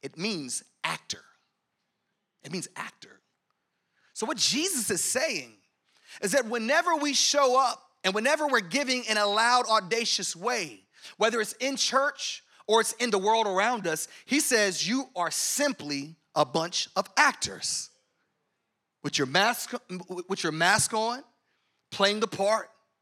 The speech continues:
simply awaiting the praise." And here's the crazy thing about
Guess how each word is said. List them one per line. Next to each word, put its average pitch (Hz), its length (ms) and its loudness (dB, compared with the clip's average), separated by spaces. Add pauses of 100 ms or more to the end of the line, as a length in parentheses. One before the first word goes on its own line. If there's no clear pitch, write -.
(320)
simply 190 480 -2
awaiting 160 680 -2
the 143 80 -8
praise." 143 720 -8 (1000)
And 135 120 -20
here's 247 240 -8
the 170 60 -8
crazy 196 440 -8
thing 147 300 -14 (200)
about 135 520 -4